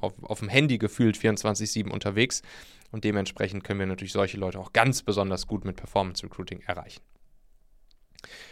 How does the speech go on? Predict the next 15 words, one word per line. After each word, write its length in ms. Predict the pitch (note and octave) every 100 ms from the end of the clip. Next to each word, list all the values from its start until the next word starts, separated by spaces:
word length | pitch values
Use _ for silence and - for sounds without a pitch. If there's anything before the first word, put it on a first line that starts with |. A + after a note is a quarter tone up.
| -
Als 180 | - A#2+
Gründer, 300 | C#3+ G#3 G#3+
Geschäftsführer, 720 | E3+ F#3 F#3 - F3+ E3 D#3+ D3
Business 460 | A#2+ F3 E3+ D3+
Angel 340 | - C#3+ C3+ C3+ -
oder 260 | C3 C3
Mentor. 580 | B2 B2+ D3+ - G2 - -
Sie 200 | - A2
kennen 240 | A#2 D3+ E3
alle 240 | D3+ D3+
Höhen 240 | C3 G#3+ G3
und 120 | D3+
Tiefen 320 | - F3+ D#3
als 160 | A2 -
Führungskraft. 640 | A3+ A3+ - G#3+ G#3+ -